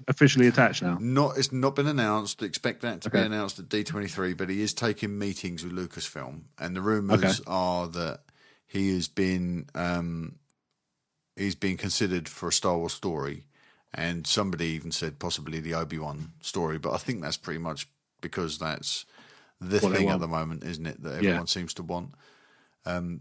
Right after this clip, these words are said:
Speaker 2: I think he, personally, I think he'd be more suit-, suited to something like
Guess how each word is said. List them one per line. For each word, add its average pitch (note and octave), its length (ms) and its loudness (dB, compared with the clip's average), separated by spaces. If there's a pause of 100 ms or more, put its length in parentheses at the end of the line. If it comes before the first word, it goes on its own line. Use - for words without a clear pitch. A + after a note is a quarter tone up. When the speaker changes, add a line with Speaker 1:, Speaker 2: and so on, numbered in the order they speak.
Speaker 2:
I A#2 100 4
think A#2 320 0
he, G#2+ 160 -2
personally, G#2+ 500 0
I F2+ 40 0
think G2 220 -6
he'd G#2 120 -6
be F2+ 400 -2
more F#2+ 220 -2
suit-, F2 400 -2 (140)
suited G2+ 400 -4
to F2 100 -4
something F2+ 400 -4
like F2 340 -4